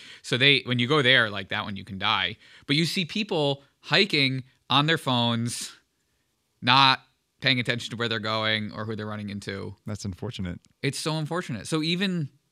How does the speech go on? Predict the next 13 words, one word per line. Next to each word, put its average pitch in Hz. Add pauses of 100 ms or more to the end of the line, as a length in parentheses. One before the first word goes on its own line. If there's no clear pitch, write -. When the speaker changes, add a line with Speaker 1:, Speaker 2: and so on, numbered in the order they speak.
Speaker 1:
maybe 175
not 160
what 110
you 98
just 98
said. -
So 123
you 135
just 139
said 123
the 113
grandeur 110
of 104